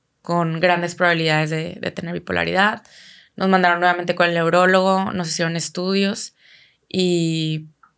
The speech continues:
pues hablaron con mis psicólogas que había tenido en la, en la adolescencia, que aún no eran psiquiatras. Y pues sí, había muchísimos como que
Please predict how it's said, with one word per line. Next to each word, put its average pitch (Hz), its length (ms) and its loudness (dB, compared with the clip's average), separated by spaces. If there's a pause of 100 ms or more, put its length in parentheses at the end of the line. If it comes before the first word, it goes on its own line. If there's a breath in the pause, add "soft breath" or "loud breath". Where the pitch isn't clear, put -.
pues - 600 -2 (220)
hablaron 170 480 0
con 175 240 2
mis 175 140 -2
psicólogas 185 760 0
que - 220 -6
había 170 180 2
tenido 165 220 -2
en 160 100 -4
la, 160 260 -6
en 170 120 -4
la 165 80 0
adolescencia, 160 680 -4
que - 80 0
aún 165 220 -2
no 160 120 -2
eran 165 140 -2
psiquiatras. - 640 -8 (420 loud breath)
Y 175 140 -6
pues 175 180 2
sí, 175 180 4
había 170 300 0
muchísimos 165 1000 -8
como 190 300 -12
que 85 500 -8